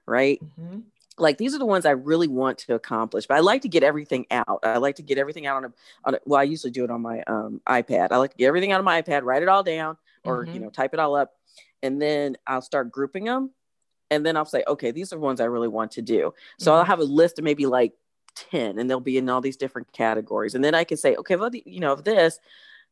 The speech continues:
Speaker 1: these are the three I really wanna accomplish, like, right now."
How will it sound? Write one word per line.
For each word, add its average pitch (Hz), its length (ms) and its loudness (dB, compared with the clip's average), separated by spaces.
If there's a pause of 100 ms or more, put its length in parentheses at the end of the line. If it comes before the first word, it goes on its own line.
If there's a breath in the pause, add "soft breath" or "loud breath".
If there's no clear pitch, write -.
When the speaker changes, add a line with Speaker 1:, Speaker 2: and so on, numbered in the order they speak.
Speaker 1:
these 302 200 4
are 220 40 0
the 170 80 -4
three 165 220 4
I 143 40 8
really 147 220 4
wanna 143 240 0
accomplish, 131 800 0
like, 117 220 0
right 127 240 2
now." 67 180 -6